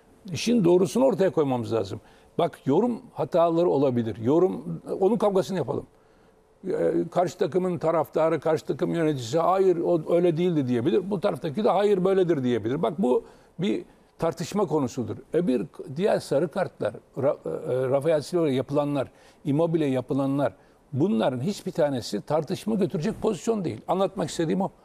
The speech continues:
Ama arkadaşa, e, dediğin gibi söylediği son derece doğru. Sa-, Sanchez ka-, e, e, ilk dakikada, on yedinci dakika zannediyorum. Evet, on yedinci dakikada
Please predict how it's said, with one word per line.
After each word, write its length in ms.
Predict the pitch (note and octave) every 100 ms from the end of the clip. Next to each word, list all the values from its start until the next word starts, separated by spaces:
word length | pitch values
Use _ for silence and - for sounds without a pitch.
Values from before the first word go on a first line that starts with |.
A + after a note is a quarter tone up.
| _ _ _ _ _ _ _ _ _ _ _ -
Ama 220 | D#3+ G#3
arkadaşa, 460 | F#3 - G3 F#3+ A3
e, 40 | E3 D#3+ F#3 E3+ D#3+
dediğin 280 | E3 E3+ F#3+
gibi 320 | F3+ D3 C#3+ -
söylediği 520 | - F3+ F3+ F3+ F3+ - - - D3
son 260 | - G3+ F#3
derece 200 | F3 D#3
doğru. 220 | E3 F3 E3+ -
Sa-, 240 | - -
Sanchez 420 | - F3 E3+ F#3+ C#3
ka-, 720 | - - F#3+ E3+ F3 D#3 D3
e, 20 |
e, 80 | -
ilk 160 | D#3 -
dakikada, 360 | E3 - D3+
on 120 | D3
yedinci 400 | E3 E3+ D3 C#3+
dakika 240 | B2+ B2 B2+
zannediyorum. 520 | A2+ A#2+ A#2 C3+ G#3+ - - _ -
Evet, 240 | D#3+ E3+ - - - -
on 100 | -
yedinci 340 | G3 F3 C3+ C3+
dakikada 440 | B2 C#3 A2+ A#2+